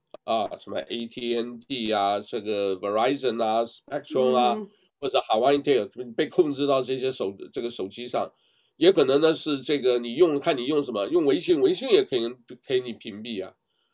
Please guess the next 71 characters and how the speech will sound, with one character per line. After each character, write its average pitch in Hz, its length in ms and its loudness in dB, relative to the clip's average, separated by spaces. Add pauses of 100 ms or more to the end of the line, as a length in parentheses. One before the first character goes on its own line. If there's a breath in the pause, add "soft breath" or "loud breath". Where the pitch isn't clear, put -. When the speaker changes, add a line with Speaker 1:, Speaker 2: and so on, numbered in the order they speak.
(400)
Speaker 1:
对 151 100 -4
不 147 60 -2
对？ 156 160 0
你 147 80 0
用 190 180 10
脸 131 220 4
书 165 180 0
的 160 160 0
这 147 140 -6
个 147 140 -2
Messenger 147 640 2
发 131 240 0
也 123 240 0
可 143 160 0
能 113 160 -2
会 120 160 0
屏 90 260 -14
蔽 98 240 -10
啊。 90 60 -20 (440)
Speaker 2:
对。 190 280 -4
Speaker 1:
所 214 120 4
以 226 100 4
呢， 190 140 8
所 190 220 4
以 - 40 -2
变 202 220 6
成 170 140 2
假 139 140 2
如 151 120 2
电 185 220 4
信 160 220 -2
这 151 100 0
些 165 40 0
东 156 140 -2
西 156 180 -6
如 151 220 0
果 160 140 4
没 143 140 2
有 151 160 6
一 135 100 -4
个， 135 220 2
以 117 380 -6
后 165 180 0
未 165 160 2
来 135 140 2
有 120 180 -2
一 - 20 -4
个 127 140 -6
很 135 220 -6
好 107 220 -2
的 104 200 -2
这 113 200 -6
个 107 160 -4
方 135 280 -4
法 107 160 -4
去 135 180 -8
规 151 300 -4
范 143 260 -2
的 98 140 -8
话， 98 260 -8 (460)
这 190 120 10
种 147 140 4
事 143 220 -6
情 127 200 2
会 135 220 0
一 135 180 -10
直 143 200 -6
发 139 240 0
生， 127 240 -2
而 120 160 -2
且 120 200 -4